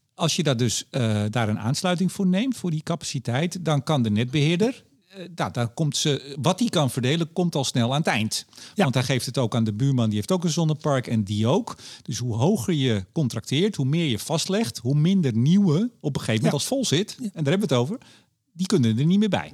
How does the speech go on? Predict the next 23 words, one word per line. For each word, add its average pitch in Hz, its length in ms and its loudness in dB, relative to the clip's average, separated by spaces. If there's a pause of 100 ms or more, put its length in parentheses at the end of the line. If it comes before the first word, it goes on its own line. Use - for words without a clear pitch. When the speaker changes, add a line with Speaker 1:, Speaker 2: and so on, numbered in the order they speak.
Speaker 2:
Klopt. - 580 -4
Nou 175 160 0
ja, 143 180 0
dat 135 140 -2
is - 80 -6
precies - 340 0
wat 110 140 -2
er 123 100 0
is - 220 -2
gebeurd, 113 600 -2
hè. 165 160 0
Ik 151 180 0
woon 113 160 0
in 104 100 0
Drenthe 117 440 0
en 95 100 -4
daar 107 120 -4
zie 113 160 -2
je 95 80 -6
die 107 120 -10
parken 101 420 -6
overal 123 320 -4
verschijnen. 180 580 -2